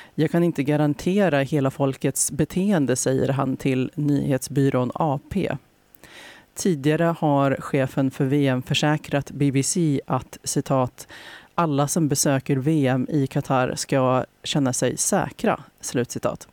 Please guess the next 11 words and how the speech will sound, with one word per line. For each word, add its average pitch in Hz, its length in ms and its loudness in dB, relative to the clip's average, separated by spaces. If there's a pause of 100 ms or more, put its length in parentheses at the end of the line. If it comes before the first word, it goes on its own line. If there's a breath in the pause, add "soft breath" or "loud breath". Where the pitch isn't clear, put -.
(440 loud breath)
Men 147 120 2
nu 156 160 4
säger 143 260 2
alltså 135 220 0
en 143 140 0
av 135 60 2
cheferna 135 460 -2
i 139 120 -2
landets 131 540 -2
inrikesdepartement 135 1300 -2
att, - 320 -4